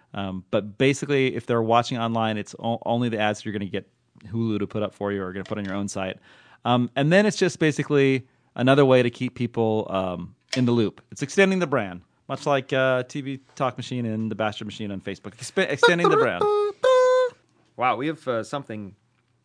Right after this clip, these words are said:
Speaker 2: unusual here. We have been, uh, this is Bob.
Speaker 1: You mean more
Speaker 2: Or,
Speaker 1: unusual?
Speaker 2: yeah, <laughs> more unusual. We have Bob Mack
Speaker 1: Right.
Speaker 2: from the seven oh seven.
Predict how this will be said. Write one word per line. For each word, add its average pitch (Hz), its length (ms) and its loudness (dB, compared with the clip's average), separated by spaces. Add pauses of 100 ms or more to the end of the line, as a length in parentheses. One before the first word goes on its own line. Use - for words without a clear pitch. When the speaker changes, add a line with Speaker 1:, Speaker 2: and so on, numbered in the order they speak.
(180)
Speaker 2:
unusual 123 500 -4
here. 104 240 -10
We 120 160 -12
have 113 240 -14
been, 113 280 -8
uh, 104 80 -12
this 120 120 -18
is 123 100 -10
Bob. 123 640 -6
Speaker 1:
You 117 100 -4
mean 104 140 -4
more 110 220 0
Speaker 2:
Or, - 20 2
Speaker 1:
unusual? 113 440 -2
Speaker 2:
yeah, 113 220 -6 (160)
<laughs> 131 160 -6
more 180 240 2
unusual. 113 260 -6 (220)
We 147 80 -4
have 120 140 -4
Bob 185 240 2
Mack 147 500 0 (160)
Speaker 1:
Right. 117 160 -2
Speaker 2:
from 147 120 -6
the 135 60 -6
seven 170 300 -2
oh 147 80 -2
seven. 117 540 -4